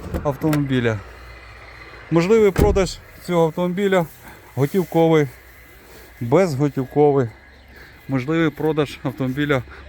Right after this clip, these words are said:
в кредит, лізинг. Можливі також різноманітні варіанти обміну. Але якщо ви хочете помінятися, ви маєте розуміти, що в дальнішому те, що ви пропонуєте,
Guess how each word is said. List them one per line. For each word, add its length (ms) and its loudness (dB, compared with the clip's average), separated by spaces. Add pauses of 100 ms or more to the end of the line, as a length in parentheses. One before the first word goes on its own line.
(120)
в 40 -18
кредит, 400 2 (560)
лізинг. 580 2 (640)
Можливі 460 2
також 340 0
різноманітні 800 2 (400)
варіанти 680 2
обміну. 460 2 (800)
Але 380 4
якщо 460 0
ви 120 -2
хочете 400 -2
помінятися, 760 -2 (380)
ви 140 2
маєте 460 2
розуміти, 500 0
що 300 0 (600)
в 60 -8
дальнішому 680 0 (600)
те, 160 2
що 160 -2
ви 120 0
пропонуєте, 720 -2